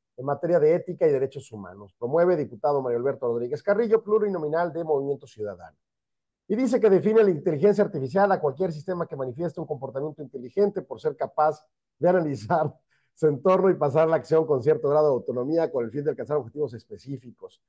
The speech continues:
Son bases a partir de las cuales se formulan, ejecutan y evalúan políticas públicas las siguientes: promover desarrollo del marco ético y derechos humanos que rija la política nacional de la ciencia, tecnología e innovación,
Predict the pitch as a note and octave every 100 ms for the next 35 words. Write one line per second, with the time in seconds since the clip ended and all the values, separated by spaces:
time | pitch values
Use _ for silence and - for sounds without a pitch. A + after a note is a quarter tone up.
0 | _ _ _ _ _ - F#3+ F#3 F#3+ D#3+
1 | F#3 - _ _ _ _ _ _ _ -
2 | D3 D3+ B2+ F3+ D#3 E3+ E3 C#3+ C3+ C3
3 | D#3+ E3+ D3 A#2+ A#2+ D3+ D3+ C#3+ B2+ C#3
4 | D#3 C#3+ C3+ C3 C3+ C3+ B2 A#2 D3 C#3
5 | C3+ C#3 C3 - _ B2+ - C#3+ G#3 G#3+
6 | - A2 _ A2+ A2 C3+ D3+ C3+ A2+ C3
7 | B2+ B2+ B2+ C3 D3 D#3 - C#3 - B2
8 | D3+ - A#2 A#2 C#3+ D#3 D3 A#2+ C3+ C3+
9 | B2+ G#2 B2+ A#2+ G#2+ A#2 B2 A#2+ G2 _
10 | D3 D3 C#3 - G#2+ G2+ B2 B2 A2+ A2+
11 | D#3+ C3 E3+